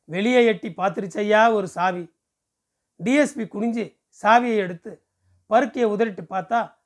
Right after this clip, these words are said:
கனரா பேங்க் தேனின்னு போட்டிருக்கு அதுல. "பொழப்புல சாம்பல் அடிச்சு போயிட்டியே வேலிகாத்த ஐயனாரே." போயிட்டு வந்த உசுறு மறுபடியும் போயிருச்சு முத்துமணிக்கு. ஜீப்ல ஏத்தி கொண்டு போறாக முத்துமணியை. பெருங்கூட்டம் கூடி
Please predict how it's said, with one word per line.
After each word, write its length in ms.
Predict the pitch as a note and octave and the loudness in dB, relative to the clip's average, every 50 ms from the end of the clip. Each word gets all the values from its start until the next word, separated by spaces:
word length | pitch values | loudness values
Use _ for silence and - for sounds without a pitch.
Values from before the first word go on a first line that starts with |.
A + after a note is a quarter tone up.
| _ _ _ _ _ _ | _ _ _ _ _ _
கனரா 440 | - F3 F#3+ A3+ B3 B3+ B3 A3+ F3 | -6 -2 2 6 6 8 8 6 6
பேங்க் 320 | G3 G#3 A3+ A3 - _ _ _ _ _ _ - | 4 2 2 2 -2 _ _ _ _ _ _ -4
தேனின்னு 460 | G#3 A3+ B3 B3 A3+ A#3 A#3+ A#3 F3+ | 0 0 2 2 0 0 -2 -2 -4
போட்டிருக்கு 300 | F#3+ F#3+ F3 F3+ F3+ F#3+ | -4 -6 -6 -6 -4 -2
அதுல. 380 | G3+ F#3 F3 E3 D#3+ - _ _ _ _ _ _ _ _ _ _ _ _ _ _ _ - | -2 -2 -2 -4 -8 -12 _ _ _ _ _ _ _ _ _ _ _ _ _ _ _ 0
"பொழப்புல 420 | G3 A3 B3 B3+ - - B3 A3+ | 4 4 4 4 2 0 0 0
சாம்பல் 440 | G3+ - G#3+ G#3+ A#3+ A#3+ A#3 A3+ A3 | 0 2 2 2 2 4 2 2 0
அடிச்சு 220 | G3+ F3 - G3 - | -2 -4 -8 -10 -6
போயிட்டியே 420 | - G#3 G#3+ F3+ G3+ G#3 A3 A3 G#3+ | -4 -4 -4 -4 -2 0 0 0 2
வேலிகாத்த 500 | G3 G3+ G#3+ A3+ A3 G#3+ G#3 G#3+ - G#3 | 0 0 0 2 2 2 2 2 0 0
ஐயனாரே." 720 | G3+ G3+ G3+ G3+ G3 G3 G3 G3+ G#3+ A3 G#3+ E3 - _ _ _ _ _ _ _ _ _ _ _ _ _ _ _ | 0 2 2 2 2 2 2 2 0 -2 -4 -6 -10 _ _ _ _ _ _ _ _ _ _ _ _ _ _ _
போயிட்டு 340 | - G#3 A#3+ B3+ A#3+ A3+ A#3 | -4 0 0 0 0 0 0
வந்த 200 | A3+ G#3+ G#3 G3+ | 0 0 0 0
உசுறு 280 | G3+ F#3+ - A#3 A3 | -2 -2 -2 -2 -2
மறுபடியும் 500 | F#3+ F#3+ G3+ G#3+ A3 A3 A3 A3 G#3+ F#3 G#3 | -2 0 0 0 0 0 0 0 -2 -2 -4
போயிருச்சு 340 | G3 F#3+ F#3+ F#3 F3 - G#3 | -4 -4 -4 -6 -6 -10 -12
முத்துமணிக்கு. 720 | F#3 E3+ - - F#3+ F3+ E3 D#3+ - - D#3+ - - _ _ _ _ _ _ _ _ _ _ _ _ _ - | -12 -12 -10 -10 -10 -8 -8 -10 -12 -16 -18 -20 -20 _ _ _ _ _ _ _ _ _ _ _ _ _ -8
ஜீப்ல 360 | D#3+ G#3+ C4+ C4 - C4+ A3+ | -2 -2 -2 0 0 2 2
ஏத்தி 300 | G#3+ G#3+ A3+ A3 - A3 | 4 4 4 2 0 -4
கொண்டு 240 | F3+ - G#3 G#3+ G#3+ | -6 -4 -2 -2 0
போறாக 360 | F#3+ G3+ G3+ G3 F#3+ F#3+ A3 | 0 2 2 4 2 2 0
முத்துமணியை. 600 | G#3+ F#3 E3 - G#3+ G3 F3 E3+ E3 E3 F3 F3+ _ _ _ _ _ _ _ _ _ - | -2 -6 -6 -10 -10 -8 -8 -8 -8 -10 -12 -16 _ _ _ _ _ _ _ _ _ -6
பெருங்கூட்டம் 640 | F3+ G#3 A3 B3 B3+ C4+ B3 A3 A#3+ A#3 G#3+ A3 G3+ | -2 0 2 2 2 0 0 0 0 0 0 -2 -2
கூடி 420 | F3+ G3+ A3 A#3 G#3 F3 - _ | -2 -2 -4 -4 -4 -6 -10 _